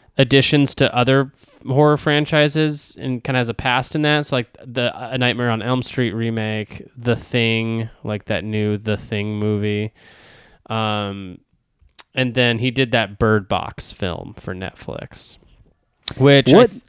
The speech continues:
Speaker 1: I think was
Speaker 2: what is
Speaker 1: good,
Speaker 2: Bird
Speaker 1: but
Speaker 2: Box, by the way? Do you know, like, t-, give me, like, the prem-, 'cause I was, like, reading, I, I, like, saw the word Bird Box a lot,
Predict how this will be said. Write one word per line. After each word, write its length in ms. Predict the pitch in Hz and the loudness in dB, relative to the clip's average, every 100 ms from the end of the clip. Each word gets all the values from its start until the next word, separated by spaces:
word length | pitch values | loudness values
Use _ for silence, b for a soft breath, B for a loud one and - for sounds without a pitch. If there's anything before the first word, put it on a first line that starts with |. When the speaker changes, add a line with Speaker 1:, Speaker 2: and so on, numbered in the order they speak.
| - | -6
Speaker 1:
I 80 | 131 | -2
think 160 | 123 214 | 0 6
was 80 | 202 | 6
Speaker 2:
what 120 | 247 | 8
is 120 | 277 | 10
Speaker 1:
good, 180 | 156 151 | 10 10
Speaker 2:
Bird 120 | 160 | 8
Speaker 1:
but 80 | 113 | 8
Speaker 2:
Box, 320 | 120 110 - | 6 6 2
by 220 | 120 110 | 0 2
the 100 | 110 | 4
way? 220 | 104 101 | 2 2
Do 80 | 104 | 4
you 80 | 123 | 6
know, 220 | 156 175 | 8 6
like, 280 | 151 156 127 | 6 4 2
t-, 280 | - 175 165 | 4 4 4
give 220 | 151 180 | 2 4
me, 140 | 226 226 | 6 8
like, 240 | 202 180 | 6 6
the 80 | 139 | 0
prem-, 400 | - 139 139 127 | 2 6 6 6
'cause 160 | 151 143 | 6 8
I 80 | |
was, 140 | 180 180 | 8 8
like, 160 | 196 127 | 6 6
reading, 640 | 123 123 135 151 160 160 | 4 6 6 6 6 6
I, 240 | 131 131 131 | 4 2 0
I, 160 | - 139 | 0 2
like, 240 | 156 143 | 2 2
saw 300 | - 147 147 | 4 6 8
the 100 | 151 | 8
word 300 | 147 143 123 | 8 8 6
Bird 240 | 113 117 | 6 6
Box 320 | 120 131 135 - | 6 6 4 4
a 60 | |
lot, 400 | 139 139 143 151 | 6 6 6 4